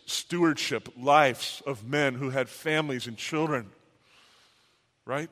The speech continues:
This was not a small situation. I can understand his feelings,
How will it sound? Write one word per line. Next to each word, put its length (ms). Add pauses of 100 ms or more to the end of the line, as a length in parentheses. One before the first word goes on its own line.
This 160
was 120
not 220
a 20
small 360
situation. 680
I 80
can 240
understand 640
his 140
feelings, 560